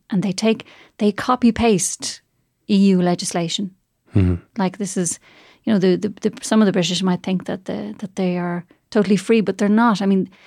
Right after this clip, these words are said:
Speaker 1: they're not gonna have different standards for how many millimeters wide a, a toothpaste tube is. You know,
Speaker 2: Mm-hmm.
Speaker 1: they, they go, all that stuff doesn't matter, all that detail stuff.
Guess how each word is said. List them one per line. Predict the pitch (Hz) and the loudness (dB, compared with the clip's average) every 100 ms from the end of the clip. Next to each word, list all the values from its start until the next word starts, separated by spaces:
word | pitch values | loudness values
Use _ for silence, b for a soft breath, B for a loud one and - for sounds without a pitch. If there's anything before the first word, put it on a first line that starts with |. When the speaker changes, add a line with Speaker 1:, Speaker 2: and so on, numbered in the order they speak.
| b b - | b b 0
Speaker 1:
they're | 220 | 4
not | 233 226 | 4 4
gonna | 214 202 - - | 4 2 0 -4
have | 196 185 | -4 -2
different | 202 220 190 | 0 2 2
standards | 196 196 180 170 - | 2 2 2 -2 -6
for | - 180 175 | -2 -2 -2
how | 208 185 | 0 2
many | 185 | 4
millimeters | 185 180 180 180 185 | 4 2 0 0 -2
wide | 185 175 185 185 | 0 0 0 -2
a, | - 196 - | -6 -10 -6
a | 208 | -6
toothpaste | - 196 202 185 - | -4 -4 -2 -4 -2
tube | 196 185 | -2 -2
is. | - 185 170 - | -2 -2 -4 -2
You | 208 | 0
know, | 190 | 0
Speaker 2:
Mm-hmm. | 170 | -2
Speaker 1:
they, | 214 - - | -6 -8 -6
they | 220 | -2
go, | 262 269 - | 0 -2 -2
all | 254 311 | 0 2
that | 262 | 2
stuff | - 202 | 0 -6
doesn't | - 190 190 | -2 2 2
matter, | 214 220 180 | 2 0 0
all | 180 | 0
that | 196 190 | -2 -4
detail | - 202 - 180 175 | -2 -2 0 -4 -4
stuff. | - - - | -6 -8 -10